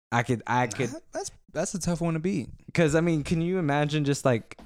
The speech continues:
Speaker 1: listening to the radio, the broadcast? 'Cause, I mean, there was no T Vs. All you had was radio.
Speaker 2: Yeah, there was nothing there.
Speaker 1: And just hearing about
Speaker 2: I think it
Speaker 1: Winston
Speaker 2: was
Speaker 1: Churchill.
Speaker 2: Teddy, Teddy Roosevelt, I think.
Speaker 1: Win-, Winston Churchill and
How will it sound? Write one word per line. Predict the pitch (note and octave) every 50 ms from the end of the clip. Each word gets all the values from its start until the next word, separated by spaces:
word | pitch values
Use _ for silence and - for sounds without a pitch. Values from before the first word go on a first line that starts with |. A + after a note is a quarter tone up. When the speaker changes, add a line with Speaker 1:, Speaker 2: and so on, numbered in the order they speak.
| - - - -
Speaker 1:
listening | - C3 C3+ C#3 - - D3+ D3 C#3+
to | C3+ D#3
the | C3+ B2+
radio, | A#2+ A#2 A#2 A2+ A2 A2 G#2+ G#2+ G#2+
the | G#2+ A2
broadcast? | G#2+ - A#2 A#2 A2 G#2+ - - A2 G2+ G#2+ G2+ G#2+ - - - - _ _ _ _ _ _ _ _ _ _ _
'Cause, | - D#3
I | C3+ C3
mean, | C3+ C3+
there | C3 B2+ C3
was | C3+ C3+
no | C#3+ C3+
T | B2+ - E3 E3+
Vs. | E3 F3 D3+ A2+ G2 -
All | G2 A2+
you | A#2
had | A#2+ A#2+ A#2+
was | A#2 A2 A2
radio. | A#2+ B2+ A#2+ G#2+ G2
Speaker 2:
Yeah, | F#2+ F#2
there | F#2 F#2
was | F2+ F2+ G2
nothing | F#2+ F#2 - G2+ F#2+
there. | F#2+ G2 G#2 - - - -
Speaker 1:
And | D3+ D3 C#3+ C3+ B2+ B2
just | C#3 C3+ B2 -
hearing | - - E3 E3 E3+ E3 D#3+ D#3 D3+
about | D3 C#3 C#3+ C#3 C3+ B2+ - - - - - - - - - _ _ _ _ _ -
Speaker 2:
I |
think | - - - - - - - - - - - - - - D#3
it | E3
Speaker 1:
Winston | F#3 C#3 B2+ G#3 F3
Speaker 2:
was | D3
Speaker 1:
Churchill. | - - F#3 F3 - - D#3 C3+ A#2+ A2 A2 G#2+ G#2+ G2+
Speaker 2:
Teddy, | G2+ -
Teddy | - G#2 G#2+ G2
Roosevelt, | F#2 F#2 G2 G2+ G#2+ A2+ B2 A#2+ A#2 A#2
I |
think. | A#2+ C3 C3+ C#3+ C#3+ -
Speaker 1:
Win-, | - - B2+ C3 C#3+ C#3+ - -
Winston | C#3 D3 D3+ D3 - E3+ D#3
Churchill | - - E3 D3+ C#3+ - - B2+ A2 A2 G#2+ G#2+ G#2+ A2 A#2 - -
and | A2+ A2 G#2+ G#2+ G#2+ G#2+ G#2+